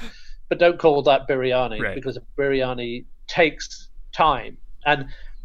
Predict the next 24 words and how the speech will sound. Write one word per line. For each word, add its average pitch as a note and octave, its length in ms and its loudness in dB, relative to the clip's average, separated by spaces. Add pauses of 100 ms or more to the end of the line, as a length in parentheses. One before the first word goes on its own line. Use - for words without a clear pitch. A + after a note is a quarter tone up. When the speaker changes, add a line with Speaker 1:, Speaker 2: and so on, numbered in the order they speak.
(140)
Speaker 1:
we've C3+ 200 0
been, C3 400 -4
you D3+ 120 -4
know, B2 180 -4
cooking C#3 420 -2
biryanis C3 840 0
in, A#2 340 -10
well, C3 220 -4
in B2 180 -6
India, C#3+ 360 0
cooking D3 320 -8
biryanis B2+ 600 -6
for C3 120 -6
s-, - 380 -10
six, - 380 -6
seven D3 300 0
hundred C3 300 -6
years D#3 360 0
and B2 80 -6
have B2 200 -2
lots C#3 220 -2
of B2+ 80 -4
different - 340 -6
styles. C3 600 0